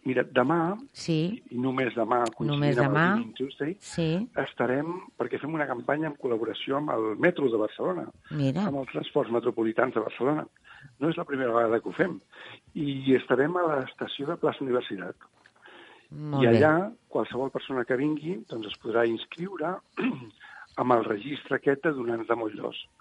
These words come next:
Speaker 1: I, per suposat, a qualsevol dels hospitals de,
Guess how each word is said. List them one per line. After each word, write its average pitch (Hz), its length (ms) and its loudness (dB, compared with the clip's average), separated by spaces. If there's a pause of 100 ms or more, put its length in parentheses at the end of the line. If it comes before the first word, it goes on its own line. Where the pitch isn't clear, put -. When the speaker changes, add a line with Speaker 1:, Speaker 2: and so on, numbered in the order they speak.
(880)
Speaker 1:
I, 165 180 -2
per 127 200 -2
suposat, 117 560 0 (180)
a 123 60 -4
qualsevol 107 520 0
dels 117 220 -2
hospitals 104 560 -4
de, 110 160 0